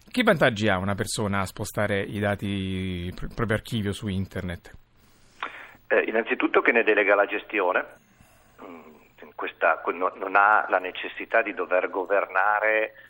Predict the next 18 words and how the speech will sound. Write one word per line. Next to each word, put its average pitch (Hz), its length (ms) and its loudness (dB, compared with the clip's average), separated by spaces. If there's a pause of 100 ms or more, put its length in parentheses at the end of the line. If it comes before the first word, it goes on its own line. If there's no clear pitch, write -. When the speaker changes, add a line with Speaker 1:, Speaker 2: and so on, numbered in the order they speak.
(120)
Speaker 2:
la 95 140 0
parte 98 720 0
infrastrutturale, 98 1400 -2
eh, 82 320 -8
della 90 260 -6
rete 101 540 -6
che 92 460 -8
gli 90 200 -18
serve 92 500 -2
per 87 320 -2
archiviare 92 680 -4
i - 20 -10
propri 92 320 -14
dati, 107 600 0 (260)
per - 200 -10
fare 85 240 -2
dei 85 180 -8
calcoli 110 720 0